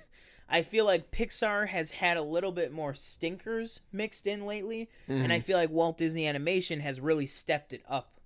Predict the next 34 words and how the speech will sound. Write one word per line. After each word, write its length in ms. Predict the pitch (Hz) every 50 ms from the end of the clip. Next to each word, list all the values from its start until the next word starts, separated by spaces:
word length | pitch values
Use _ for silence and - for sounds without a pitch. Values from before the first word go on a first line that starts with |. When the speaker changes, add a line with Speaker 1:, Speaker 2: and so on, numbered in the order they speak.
| _ _ -
Speaker 1:
lately. 380 | - 131 101 104 110 110 107 113
So 180 | - - 151 139
I 80 | 135
feel 200 | 131 - 180 175
like 160 | 165 156 143
they're 100 | 147 139
kind 240 | - - 170 160 151
of 100 | 143 139
getting 240 | 135 147 143 139 135
on 140 | 131 131 127
to 80 | 123 120
level 520 | 120 123 127 123 123 120 117 113 110 - _ _ _
playing 320 | - - 131 127 127 131 139
field. 360 | - - 170 170 175 180 - - - - - - - - - - -
Um, 540 | 143 139 135 131 127 123 117 110 110 117 - - - _ - - - - - - _ _ - - - - - - - - - - - - -
but 140 | 147 147 151
yeah, 180 | 147 135 120 113
so 160 | - 143 127
Turning 340 | - - 170 170 165 156 151
Red, 220 | 147 143 143 139
I'm, 300 | 131 127 127 117 120 - _ -
I'm 200 | 127 123 123 123
super, 680 | - - - 160 147 139 - 135 131 127 123 120 - -
uh, 320 | 110 107 104 107 92 - - -
interested 580 | 127 123 - - - - - 120 117 110 - - - _ _ _ _ _ _ _
to 100 | - 139
see 440 | 139 - - - 185 190 202 214 214
it 140 | 202 - 151
as 180 | 143 139 131 131
an, 120 | 127 117 120
uh, 380 | 123 120 113 113 104 - 107
an 80 | 120 120
Asian, 580 | 113 123 135 135 127 127 131 127 123 123 117 104 - 120
um, 400 | 123 117 113 107 104 104 110